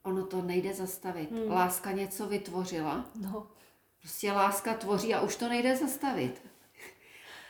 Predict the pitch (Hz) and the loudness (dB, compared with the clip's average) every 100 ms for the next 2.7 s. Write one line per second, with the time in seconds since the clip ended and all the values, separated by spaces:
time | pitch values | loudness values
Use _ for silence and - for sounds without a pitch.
0 | - 190 180 180 359 - - _ _ _ | -2 4 4 4 0 -10 -20 _ _ _
1 | _ _ - - - - 277 285 247 220 | _ _ -20 -20 -20 0 6 8 6 6
2 | 185 185 208 233 214 - - | 2 0 2 2 2 -2 -10